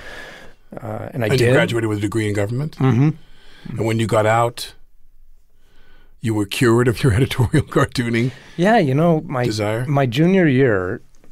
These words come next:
Speaker 1: I, I ended up making one of the most mature decisions I've ever made in my life, to date, <laughs> still.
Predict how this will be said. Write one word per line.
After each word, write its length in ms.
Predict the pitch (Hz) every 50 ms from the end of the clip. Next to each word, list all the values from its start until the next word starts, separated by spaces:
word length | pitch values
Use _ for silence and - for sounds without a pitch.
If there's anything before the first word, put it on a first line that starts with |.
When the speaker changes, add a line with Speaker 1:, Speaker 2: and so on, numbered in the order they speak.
| - -
Speaker 1:
I, 260 | 127 123 120 117 120 - -
I 100 | 131 123
ended 260 | 113 127 135 135 127
up 180 | 120 110 - - - - - - - - - - - - - - - - - - -
making 560 | - 120 123 120 - 139 120 117 110 117 - 127
one 140 | 127 135 143
of 60 | 139
the 60 | 127
most 260 | 113 113 117 107 -
mature 420 | 165 151 127 113 107 - 143 131 120
decisions 520 | 107 107 - - 127 110 98 120 107 98
I've 140 | 104 98 98
ever 180 | 104 104 104 101
made 160 | 98 104 101
in 80 | 95
my 120 | 98 98 98
life, 440 | 95 98 101 92 - - - - -
to 140 | - 165 147
date, 420 | 127 135 139 120 - - - - - - - - - - -
<laughs> 280 | 185 175 - - 196
still. 540 | - - - - 262 247 147 117 107 -